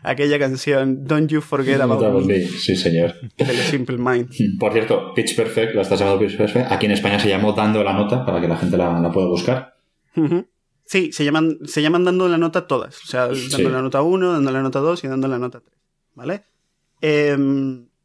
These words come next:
Speaker 1: más cosas, más musicales, eh, de los que me he ido acordando a partir de, de ver, eh, estos, estos, estos días. Happy Feet, tíos.
Speaker 2: Uf, yo,
Speaker 1: <laughs>
Speaker 2: no hay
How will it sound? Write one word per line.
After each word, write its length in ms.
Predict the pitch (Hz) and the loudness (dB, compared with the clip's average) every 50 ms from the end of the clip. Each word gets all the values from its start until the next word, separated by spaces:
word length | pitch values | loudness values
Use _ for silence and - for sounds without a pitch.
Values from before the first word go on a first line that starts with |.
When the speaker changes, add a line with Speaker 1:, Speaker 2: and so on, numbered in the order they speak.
| _ _ _ _ _ _ _ _ _ _ _ _ - | _ _ _ _ _ _ _ _ _ _ _ _ -4
Speaker 1:
más 280 | - 160 170 175 170 - | -2 0 0 0 -2 0
cosas, 280 | - 180 - 156 135 | -2 -2 0 -2 -2
más 140 | 131 165 180 | 0 0 2
musicales, 720 | 196 202 175 180 165 175 175 165 165 156 151 147 - - - _ | 2 0 0 0 0 2 2 2 2 2 0 -2 -4 -12 -8 _
eh, 300 | 151 147 139 139 135 139 131 | 0 0 0 2 0 0 -2
de 60 | 135 | -2
los 140 | 135 135 - | -4 -4 -4
que 100 | - 143 | -2 -2
me 140 | 135 139 143 | 0 2 2
he 40 | |
ido 160 | 147 147 147 151 | 2 2 2 0
acordando 600 | 147 147 147 131 135 139 139 135 131 131 127 127 | 0 0 -2 -2 0 0 2 2 2 2 0 0
a 80 | 123 123 | 0 -2
partir 380 | 135 127 123 - 135 131 131 131 | -4 -6 -4 -4 -2 -2 -2 -2
de, 320 | 131 123 123 123 123 123 - 147 | -2 -4 -4 -6 -8 -10 -10 -4
de 180 | 139 135 131 | -2 0 0
ver, 500 | 127 131 131 131 131 131 127 131 131 - - | 2 2 2 2 2 0 0 -2 -2 -4 -2
eh, 260 | 143 135 127 131 131 - | -2 -2 -2 -2 -2 -2
estos, 340 | 139 135 - - 139 127 - | -4 -4 -4 -6 -6 -4 -4
estos, 460 | 131 - - 131 127 131 123 - _ _ | -6 -4 -4 -4 -4 -4 -8 -16 _ _
estos 240 | _ _ _ 135 127 | _ _ _ -12 -2
días. 320 | 143 147 147 - 151 - _ _ _ _ _ _ _ _ _ - - | 0 0 0 0 -2 -10 _ _ _ _ _ _ _ _ _ -2 -2
Happy 200 | 185 185 - 233 | 0 0 0 -2
Feet, 340 | 196 - - - 226 208 - _ _ _ _ _ - | -4 -2 -4 -4 -4 -4 -6 _ _ _ _ _ -6
tíos. 480 | 123 180 202 165 127 - - _ _ _ _ _ _ _ _ _ _ _ _ _ _ _ _ _ _ _ _ _ _ - | -4 -2 0 0 -2 -4 -12 _ _ _ _ _ _ _ _ _ _ _ _ _ _ _ _ _ _ _ _ _ _ 0
Speaker 2:
Uf, 260 | - 160 - - 110 | 2 2 2 2 2
yo, 200 | - 131 151 - | 2 4 4 4
Speaker 1:
<laughs> 0 | |
Speaker 2:
no 80 | 202 | 2
hay 260 | 165 123 110 139 175 | 0 0 0 0 -2